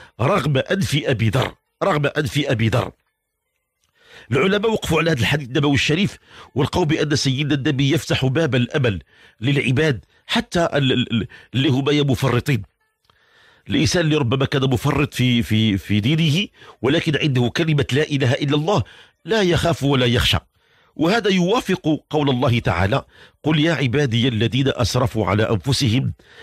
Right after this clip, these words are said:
لا تقنطوا من رحمة الله، لا تقنطوا من رحمة الله،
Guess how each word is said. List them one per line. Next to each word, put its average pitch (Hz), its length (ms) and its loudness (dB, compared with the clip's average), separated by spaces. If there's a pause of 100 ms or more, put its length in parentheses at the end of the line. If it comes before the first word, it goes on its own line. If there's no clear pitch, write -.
(140)
لا 170 260 2
تقنطوا 135 600 -2
من 113 80 0
رحمة 113 440 0
الله، 90 300 0 (500)
لا 196 240 2
تقنطوا 147 520 -2
من 123 80 -2
رحمة 123 420 0
الله، 104 300 0